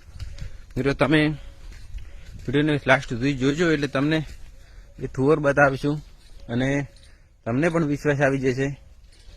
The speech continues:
જોઈ લો મિત્રો, એકદમ ખતરનાક ગુફા છે આ, જોઈ લો મિત્રો.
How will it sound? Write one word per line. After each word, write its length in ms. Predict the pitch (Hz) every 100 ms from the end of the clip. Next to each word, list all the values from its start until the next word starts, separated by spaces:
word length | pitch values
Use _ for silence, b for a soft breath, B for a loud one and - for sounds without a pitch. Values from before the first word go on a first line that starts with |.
| -
જોઈ 80 | 131
લો 120 | 131
મિત્રો, 240 | 123 120 120
એકદમ 220 | 120 120
ખતરનાક 500 | 110 113 113 110 107
ગુફા 300 | 101 95 98
છે 140 | 101
આ, 60 | 101 - - - - - - B B B B B - 104
જોઈ 180 | 104
લો 100 | 95
મિત્રો. 260 | 90 85 85